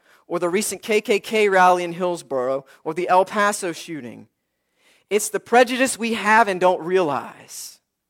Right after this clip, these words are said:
It's the systematic injustice based upon race that permeates every part of our culture and institutions. In the first story of Jesus healing the blind man,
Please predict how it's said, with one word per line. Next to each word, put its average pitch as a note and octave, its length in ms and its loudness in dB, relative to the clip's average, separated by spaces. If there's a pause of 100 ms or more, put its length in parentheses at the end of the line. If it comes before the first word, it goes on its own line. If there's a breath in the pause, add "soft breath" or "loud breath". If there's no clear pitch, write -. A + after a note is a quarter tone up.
(2250 soft breath)
It's G3 160 -8
the G#3 100 -8
systematic A#3+ 800 0
injustice G3 680 0
based G#3+ 260 0
upon F#3+ 320 -6
race G3 300 2
that F3+ 180 -2
permeates A#3 560 -4
every B3 320 0
part B3 300 2
of G3+ 100 0
our E3+ 200 0
culture A#3+ 580 -6 (180 loud breath)
and F#3 140 -10
institutions. F#3 1200 -12 (1120)
In G3 80 -6
the G#3+ 80 0
first A#3+ 320 2
story A3+ 260 4
of F3 60 2
Jesus G3 360 -6
healing A3+ 280 -4
the E3+ 80 -4
blind D#3+ 380 -4
man, B2+ 320 -12